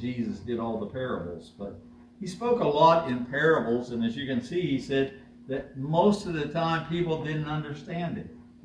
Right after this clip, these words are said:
There's a lot of things about Scripture that I know we struggle to understand.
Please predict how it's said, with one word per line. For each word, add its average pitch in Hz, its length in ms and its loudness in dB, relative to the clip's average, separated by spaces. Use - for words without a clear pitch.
There's 139 140 -4
a - 80 0
lot 156 260 8
of 170 140 2
things 165 260 0
about 143 420 2
Scripture 151 600 -2
that 131 140 0
I 156 260 6
know 151 220 2
we 139 400 -2
struggle 139 560 0
to - 240 -10
understand. - 840 -6